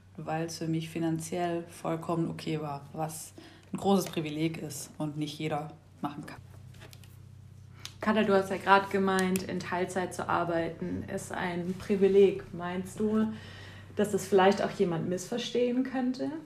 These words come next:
Speaker 1: Ja, einerseits ist es ein Privileg, das muss ich ganz klar sagen, und nicht jeder oder jede kann dieses Teilzeitleben leben.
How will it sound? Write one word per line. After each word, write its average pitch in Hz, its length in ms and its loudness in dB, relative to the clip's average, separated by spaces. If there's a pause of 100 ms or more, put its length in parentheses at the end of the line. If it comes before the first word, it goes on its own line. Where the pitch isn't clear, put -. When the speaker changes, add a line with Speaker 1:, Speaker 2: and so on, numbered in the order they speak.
(1500)
Speaker 1:
Ja, 190 500 2 (380)
einerseits 196 560 4
ist 190 120 -4
es 185 120 0
ein 170 120 2
Privileg, 160 680 -2
das - 180 -10
muss 165 120 -4
ich 175 140 -8
ganz 170 240 -4
klar 156 200 -4
sagen, 156 560 -4
und 175 140 2
nicht 190 260 0
jeder 175 460 0
oder 160 180 -2
jede 156 400 -4 (160)
kann 160 460 -4 (200)
dieses 160 400 -4
Teilzeitleben 156 720 -6
leben. 139 440 -10